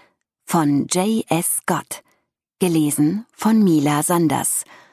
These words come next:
Eine Produktion des Mediapaten Verlags,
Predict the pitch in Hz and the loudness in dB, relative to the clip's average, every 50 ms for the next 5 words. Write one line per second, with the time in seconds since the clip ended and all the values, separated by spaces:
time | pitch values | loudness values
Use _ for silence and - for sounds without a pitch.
0 | _ _ _ _ _ _ _ - - 180 175 170 160 156 147 - - - 165 156 | _ _ _ _ _ _ _ -2 0 0 2 2 2 0 -2 -4 -2 -2 -2 -2
1 | 156 143 - - - - 196 202 240 254 247 233 185 160 143 - - - 170 175 | -2 -6 -4 -6 -6 -4 -2 0 2 2 2 2 2 0 -2 -2 -2 0 0 0
2 | 190 202 208 208 185 180 - 160 151 139 147 - 147 147 - - 147 143 143 143 | 0 2 0 0 0 0 0 0 -2 -2 0 0 -2 -2 0 0 0 0 0 0
3 | 143 139 131 - - - | -2 -2 -4 -6 -8 -8